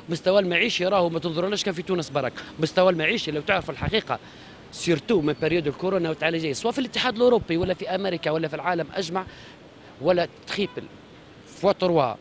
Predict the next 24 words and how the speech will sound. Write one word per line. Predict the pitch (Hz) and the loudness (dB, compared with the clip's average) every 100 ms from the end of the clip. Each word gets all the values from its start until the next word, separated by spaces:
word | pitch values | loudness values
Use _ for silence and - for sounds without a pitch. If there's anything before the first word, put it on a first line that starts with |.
| - - | -14 -6
معناها | 120 151 | -2 -2
مش | 170 226 | -2 0
كان | 202 | 0
في | 165 175 | -2 -4
تونس، | 156 139 - | -4 -4 -6
في | - | -8
تونس | 196 190 190 | -2 -2 0
انا | 185 | 0
خليت | - 160 175 151 | 0 -2 -2 -6
ح-، | - - - - | -14 -18 -10 -2
حاجه | 185 156 180 | 0 2 2
اربع | 156 147 139 - - - | 2 2 0 -6 -16 -10
سنين | - 151 | -4 -2
خمس | 160 139 | -2 -4
سنين | 151 151 | -4 -2
التالي | 131 165 | 0 0
بعشر | 135 151 143 | 0 -2 -4
دينارات، | 127 143 147 196 - - - - | -6 -2 4 2 2 -12 -6 2
توا | 180 | 2
تلقاها | 165 143 175 | 2 0 2
ب | 160 | 2
ثلاثين، | 147 151 165 | 0 -2 0
بأربعين | 156 151 160 165 | 0 0 0 0
دينار، | 147 175 202 | 0 2 2